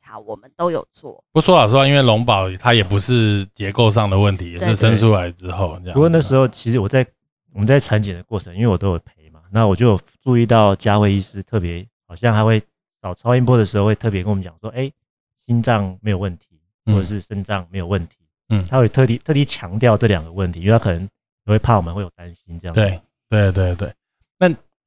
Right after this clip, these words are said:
Speaker 2: 我，我觉得讲，讲生老病死这个时候是最困难，尤其对小朋友。
Speaker 1: 嗯。
Speaker 2: 那你那个就是老二、老三，甚至现在的老四是女儿，他们知道他们有，有，有这个哥哥吗？还是？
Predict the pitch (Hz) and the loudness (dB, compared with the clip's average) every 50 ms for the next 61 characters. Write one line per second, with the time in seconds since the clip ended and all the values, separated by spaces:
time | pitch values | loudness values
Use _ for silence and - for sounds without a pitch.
0 | _ _ - 123 123 120 139 131 120 147 156 180 185 180 - - _ _ _ _ | _ _ 2 4 4 6 4 4 4 6 6 6 4 2 2 -2 _ _ _ _
1 | _ _ _ _ - 131 113 117 143 - _ _ _ _ - 120 107 110 107 101 | _ _ _ _ -2 0 0 0 -2 -8 _ _ _ _ -2 -2 0 0 -2 -2
2 | - - 147 156 143 113 104 98 - 147 135 120 104 - - 90 82 - - 113 | 2 2 4 4 4 4 2 2 2 2 2 2 2 0 -4 -14 -10 -4 0 0
3 | 110 110 107 101 92 - 98 98 104 101 98 98 104 101 92 - - 110 98 - | 2 2 2 0 0 0 0 2 2 2 0 0 0 -2 0 0 0 -2 0 0
4 | 117 104 90 78 85 90 104 107 - - 98 104 113 101 - - 85 - _ _ | 0 0 0 -2 -4 -2 -2 0 0 -2 -2 0 0 -2 -2 -4 -8 -10 _ _
5 | 85 82 82 82 - _ _ _ _ _ _ 208 208 196 175 _ _ _ - 147 | -20 -20 -20 -20 -20 _ _ _ _ _ _ -18 -18 -18 -18 _ _ _ 0 2
6 | 143 135 120 98 82 113 117 113 110 120 135 127 123 120 113 110 107 101 - 127 | 2 2 2 -2 -4 -2 0 0 2 2 2 2 2 2 2 2 0 0 0 0
7 | 123 117 127 123 120 113 110 107 110 107 104 110 123 147 151 143 131 113 101 98 | 2 2 4 4 4 2 2 2 2 2 2 4 4 6 6 6 4 4 2 -2
8 | 98 - - 120 117 120 120 120 110 - 147 135 131 127 127 117 147 135 127 127 | -4 -2 0 2 2 2 2 0 -2 2 2 4 4 4 2 4 4 4 6 6
9 | 120 113 104 101 101 95 87 90 90 - - 113 110 101 107 113 110 107 95 90 | 4 4 4 2 2 0 0 -2 -4 -4 -2 0 0 2 2 2 2 2 2 0
10 | 87 82 82 85 - _ _ _ _ _ _ - 131 151 160 147 135 120 - 135 | -2 -6 -8 -10 -14 _ _ _ _ _ _ 2 4 4 6 6 4 2 0 0
11 | 135 143 127 123 113 123 120 107 92 82 85 90 87 95 92 92 92 98 92 92 | 2 4 4 6 6 4 4 4 2 0 -2 -4 -4 -4 -2 -2 -2 -2 -2 -2
12 | - 117 110 107 98 - 104 98 85 - 98 98 98 95 92 92 92 92 95 92 | -2 0 0 0 -2 0 -2 -2 -2 0 0 0 0 0 0 -2 -2 -2 -2 -4
13 | 92 92 95 92 90 | -2 -2 -2 -2 -2